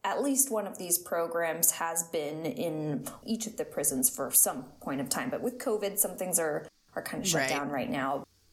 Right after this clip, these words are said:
Speaker 2: What are some of the educational programs? You just touched on a few that you're involved with. Maybe you can tell us a little bit more about them and what your favorites are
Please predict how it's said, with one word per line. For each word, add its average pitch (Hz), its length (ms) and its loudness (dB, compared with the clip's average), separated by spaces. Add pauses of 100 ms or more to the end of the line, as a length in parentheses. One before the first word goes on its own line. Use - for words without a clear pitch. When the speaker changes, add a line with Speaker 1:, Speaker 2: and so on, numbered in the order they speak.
(160)
Speaker 2:
What 254 200 4
are 494 120 4
some 233 260 2
of 196 160 2
the 175 360 6
educational 180 640 2
programs? 175 640 0
You 196 160 4
just 185 260 2
touched - 260 2
on 190 120 4
a 170 60 2
few 196 280 4
that 196 140 2
you're 185 160 4
involved 170 420 2
with. 247 300 2
Maybe 214 280 4
you 208 100 2
can 190 120 2
tell 185 180 4
us 185 140 2
a 190 40 4
little 180 300 4
bit 262 180 2
more 247 180 6
about 247 300 4
them 269 440 4 (120)
and 185 460 4 (100)
what 202 220 4
your 185 100 0
favorites 208 500 0
are 156 380 0